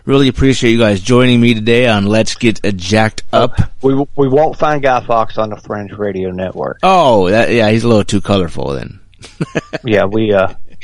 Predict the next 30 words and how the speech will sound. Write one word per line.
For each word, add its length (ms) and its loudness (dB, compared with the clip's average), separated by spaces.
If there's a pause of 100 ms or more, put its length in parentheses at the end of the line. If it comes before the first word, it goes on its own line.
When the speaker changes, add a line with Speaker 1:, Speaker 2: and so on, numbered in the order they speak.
(440)
Speaker 2:
I, 340 2
I 40 0
don't, 240 0 (120)
I 80 2
don't 260 0
post 360 -2
those 220 -2
shows 500 -4
anymore. 540 -4
<laughs> 60 -20
Speaker 1:
Anymore? 720 0
<laughs> 40 -8 (520)
You 120 -6
got 200 0
your 100 2
hand, 280 0 (320)
you 80 2
got 180 2
your 100 2
hand 280 2
slapped, 460 -2
huh? 240 2 (260)
A 60 -12
few 200 0
times. 360 -6 (440)
Speaker 2:
I'm 120 2
like, 180 0
"Ow, 840 2
okay." 540 -2 (1040)
<laughs> 280 -4